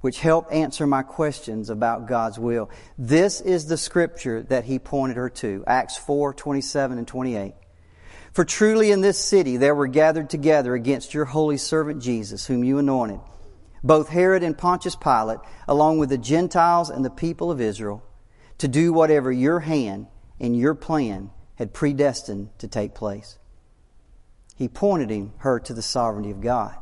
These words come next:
See, he, he, he knew there were scriptures in there. He didn't have a, he didn't know all maybe that we know, but he knew there were scriptures in there that showed that nothing happens.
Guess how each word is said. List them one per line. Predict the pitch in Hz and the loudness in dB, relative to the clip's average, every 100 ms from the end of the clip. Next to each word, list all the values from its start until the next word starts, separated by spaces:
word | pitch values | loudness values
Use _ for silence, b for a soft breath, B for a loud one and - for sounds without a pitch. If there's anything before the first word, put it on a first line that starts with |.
| - - - - - - - - - - - - | -18 -20 -20 -20 -20 -20 -20 -20 -20 -20 -20 -6
See, | - 202 | 2 4
he, | 180 247 - | 4 0 -2
he, | 175 254 240 - - - - - - - - - - | 0 2 0 -6 -10 -10 -10 -18 -20 -20 -20 -20 -6
he | 190 247 | 2 4
knew | 240 226 220 139 110 - - | 4 4 4 2 -2 -14 -2
there | 165 190 | 2 2
were | |
scriptures | 147 - 220 - 156 | 0 2 2 2 0
in | 143 131 | 2 2
there. | 123 117 | 2 2
He | |
didn't | 202 226 | 2 4
have | 220 | 4
a, | 175 139 B | 4 0 B
he | 254 | 2
didn't | 233 160 | 4 4
know | 160 160 | 4 6
all | 156 175 185 170 | 6 6 6 4
maybe | 170 160 | 2 2
that | 147 156 | 0 0
we | 170 160 | 2 2
know, | 123 104 123 | 0 0 -2
but | 156 | -2
he | 185 233 | 0 4
knew | 208 185 | 4 4
there | 180 | 2
were | 147 | 0
scriptures | - 190 175 160 127 | -2 0 0 -2 0
in | 123 | 0
there | 117 107 117 - b b b b b - | 2 0 -2 -6 b b b b b 0
that | 160 | 0
showed | - 208 196 190 170 | 4 6 6 4 2
that | 156 | 0
nothing | 170 190 202 202 202 202 | 2 4 4 2 -2 -2
happens. | 165 165 156 151 127 107 98 - | -2 0 2 0 -4 -8 -10 -12